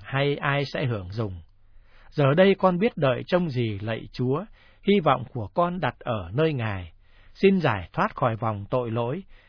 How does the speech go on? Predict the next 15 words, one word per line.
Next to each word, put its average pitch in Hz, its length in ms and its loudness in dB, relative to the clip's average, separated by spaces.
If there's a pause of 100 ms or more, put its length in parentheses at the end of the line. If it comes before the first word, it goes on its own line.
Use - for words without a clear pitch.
đừng 143 220 2
để 107 320 0
kẻ 101 280 -2
ngu 170 220 2
đần 104 340 -4
thoá 131 240 -2
mạ 123 260 -6 (100)
con. 139 280 0 (560)
Con 190 180 6
câm 190 260 4
miệng 123 300 2
chẳng 101 320 -4
nói 139 260 0
chẳng 110 240 -4
rằng, 110 300 -4